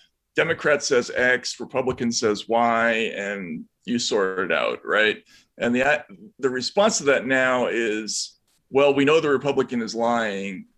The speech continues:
so let's, why, why even bother including that quote? Or let's,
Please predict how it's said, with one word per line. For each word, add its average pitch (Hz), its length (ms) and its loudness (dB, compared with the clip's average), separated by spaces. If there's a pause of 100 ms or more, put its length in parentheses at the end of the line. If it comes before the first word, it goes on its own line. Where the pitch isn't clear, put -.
(100)
so 117 420 2
let's, 117 380 0
why, 120 260 0
why 120 240 0
even 113 240 -2
bother 110 300 0
including 110 460 -4
that 98 180 -2
quote? 104 540 2
Or 107 280 2
let's, - 480 -2